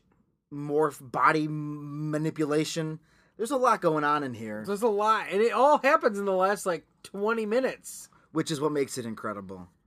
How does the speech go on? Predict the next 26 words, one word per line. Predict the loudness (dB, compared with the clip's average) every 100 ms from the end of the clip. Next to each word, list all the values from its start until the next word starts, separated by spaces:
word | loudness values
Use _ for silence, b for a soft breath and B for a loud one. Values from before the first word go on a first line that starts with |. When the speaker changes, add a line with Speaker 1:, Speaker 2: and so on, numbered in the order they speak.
| _ _ _ _ _ -6
Speaker 1:
Like, | -6
it | -4
just | -6 -6
gives | -2 -2 -2
it | -8
to | -8
you, | -6 -6
and | -6
here | -6 -4
it |
is. | -6 -6 -10 -2
Speaker 2:
Yeah, | 2 2 0
it's | -6 -4 0
like, | 0
it's, | 0 -4
the | -2 0
whole | 4 2
movie | 2 -2 -2
is, | 0 2
like, | 0 0
kind | -2 2
of | 2
has | 2
a | -2
creep | -2 -4 -4 -4
vibe. | 0 4 4 2 -2 -4